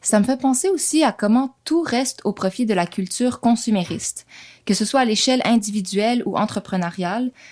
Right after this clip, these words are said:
le but reste de savoir comment est-ce que, personnellement, on arrive à gagner du capital sans réellement déconstruire les valeurs discriminatoires que l'on porte, que ce soit raciste, sexiste, grossophobe, classiste.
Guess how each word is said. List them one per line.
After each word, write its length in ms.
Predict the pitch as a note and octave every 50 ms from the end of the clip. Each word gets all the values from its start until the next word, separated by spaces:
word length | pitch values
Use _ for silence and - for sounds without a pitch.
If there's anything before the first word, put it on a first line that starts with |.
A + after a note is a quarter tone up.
| - _ _
le 140 | F#3 F#3+ F3+
but 180 | F3 A3+ C#4+
reste 400 | D4 A#3 G#3+ A3 B3+ - - -
de 160 | G3 F3 F#3
savoir 540 | F3+ - - F#3+ F3+ E3+ G3 G#3+ A#3 A#3 -
comment 240 | - A#3 A#3 B3 C4+
est-ce 200 | B3+ G3+ - -
que, 280 | - - G#3 G#3+ A#3 -
personnellement, 760 | - _ A#3+ B3 B3 - C4+ A#3 G#3 F#3+ F#3 F#3+ B3 E4 - _ - - _ _ _ -
on 120 | G3 G3+
arrive 320 | G#3 G3+ G3+ A#3 D4 D4+ C4+
à 100 | A3 F#3+
gagner 300 | E3+ F3+ F#3 G3 G#3+ A#3
du 120 | G3+ -
capital 640 | - - G3+ F#3+ - - - F#3 F#3 G3+ A3 A#3+ A#3
sans 280 | - - - A#3+ B3 B3
réellement 400 | A#3 A3+ G3+ F#3+ F#3+ G3 G#3+ G#3+
déconstruire 560 | F#3 G3 - G3 F#3 - - - A3 - A3
les 100 | G3+ F3+
valeurs 320 | E3 D#3+ D#3 E3 F#3+ G3+
discriminatoires 720 | F#3 E3+ - - - - F3+ E3+ D#3+ D#3+ - F#3 F#3+ G3 F#3+
que 120 | - F#3+
l'on 120 | E3+ E3
porte, 420 | - - - E3 G3 - - - _ - - - - - _
que 80 | -
ce 140 | F3+ - D#3
soit 240 | E3 - G3 G3 G3+
raciste, 580 | G3 F3 E3+ E3 - - G#3+ A#3 A#3 - - -
sexiste, 640 | - - F#3+ F#3 - - - G3+ A3 - - - -
grossophobe, 840 | - F3 F3+ G#3+ - - G3+ G3 - - F#3 F3+ G3+ G3 F3+ F#3 F3
classiste. 680 | - - G#3+ G#3+ G#3 - - G3 A3+ - - - - _